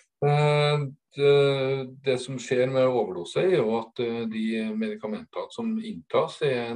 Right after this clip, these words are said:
dempende på, eh, bevissthet, på respirasjon, altså pust, og som, eh, igjen kan føre da, hvis du stopper å puste, så får du en, eh,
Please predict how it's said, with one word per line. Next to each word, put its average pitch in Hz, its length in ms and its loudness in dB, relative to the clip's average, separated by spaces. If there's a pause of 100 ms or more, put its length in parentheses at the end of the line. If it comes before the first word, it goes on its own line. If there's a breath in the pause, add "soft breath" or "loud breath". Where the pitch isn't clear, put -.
dempende 107 640 -4
på, 110 720 -6 (520)
eh, 92 320 -18 (200)
bevissthet, 123 680 -2 (140)
på 123 460 0
respirasjon, 117 880 -8
altså 127 260 -8
pust, - 460 -8 (680 loud breath)
og 151 140 2
som, 147 360 -4
eh, 139 240 -4
igjen 117 320 -4
kan 123 160 -2
føre 110 400 0
da, 107 200 0
hvis 110 200 -8
du 107 80 -14
stopper - 340 -6
å - 80 -14
puste, 110 340 -8
så 113 140 -6
får 90 240 -4
du 87 100 -8
en, 104 260 -16
eh, 101 240 -8